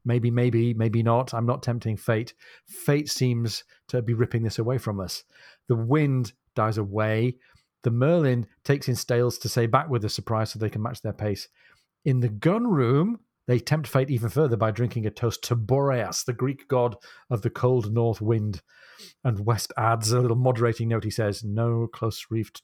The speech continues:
topsails in the graveyard watch." And time seems to just take a little standstill here. Stephen and Martin do a little bit of hunting for jellyfish. And in the morning, Stephen and Martin can gather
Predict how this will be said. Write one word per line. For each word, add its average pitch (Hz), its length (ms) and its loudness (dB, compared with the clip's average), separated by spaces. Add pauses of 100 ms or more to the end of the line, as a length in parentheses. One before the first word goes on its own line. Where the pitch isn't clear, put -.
topsails 113 640 -4 (300)
in 135 180 0
the 120 80 -2
graveyard 117 600 0
watch." - 380 -6 (880)
And 139 360 2
time 214 300 2
seems 196 240 0
to 180 80 2
just 175 200 0
take 214 160 2
a 196 40 4
little 185 180 2
standstill 226 460 0
here. 151 160 2
Stephen 156 340 0
and 156 80 2
Martin 160 340 2
do 156 160 4
a - 20 4
little 147 220 4
bit 139 160 4
of 135 220 2 (300)
hunting 143 280 2
for - 120 2
jellyfish. 135 800 2 (920)
And 131 140 4
in 127 100 2
the 120 100 2
morning, 127 760 2 (640)
Stephen 123 400 0
and 117 100 2
Martin 117 240 0
can 107 120 -2
gather 107 220 0